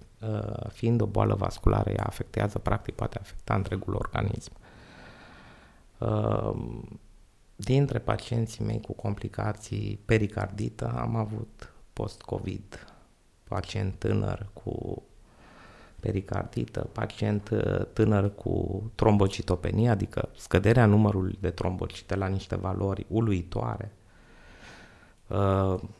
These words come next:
foarte mulți au rămas cu astenie, cu oboseală cronică.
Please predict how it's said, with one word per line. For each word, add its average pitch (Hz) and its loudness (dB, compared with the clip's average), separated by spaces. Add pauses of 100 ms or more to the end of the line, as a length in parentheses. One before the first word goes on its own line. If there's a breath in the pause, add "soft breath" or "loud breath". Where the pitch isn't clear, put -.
(200)
foarte 117 2
mulți 110 4
au 98 4
rămas 98 4
cu - -2
astenie, 120 4 (360 loud breath)
cu - 0
oboseală 107 2 (400)
cronică. 110 -2